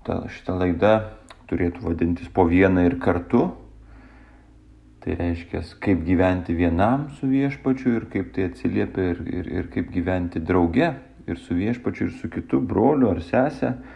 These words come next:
su kuriais gyventi dažnai nelengva, nes visi esame laisvi ir pakankamai sudėtinga priimti kitą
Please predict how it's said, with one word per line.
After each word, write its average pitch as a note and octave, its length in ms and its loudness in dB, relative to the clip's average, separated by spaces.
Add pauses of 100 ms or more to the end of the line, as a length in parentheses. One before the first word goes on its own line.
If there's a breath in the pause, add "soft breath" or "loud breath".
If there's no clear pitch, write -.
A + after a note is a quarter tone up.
(580 loud breath)
su F2+ 180 -4
kuriais F2+ 360 4
gyventi F#2 560 4
dažnai F2+ 760 2
nelengva, E3 680 2 (360)
nes G2 340 -2
visi F#2 320 -2
esame F#2 480 0
laisvi E2+ 540 -2 (800 soft breath)
ir - 160 -2
pakankamai F2+ 720 -2 (120)
sudėtinga G2+ 680 0 (140)
priimti F2 560 -2
kitą F#2 360 2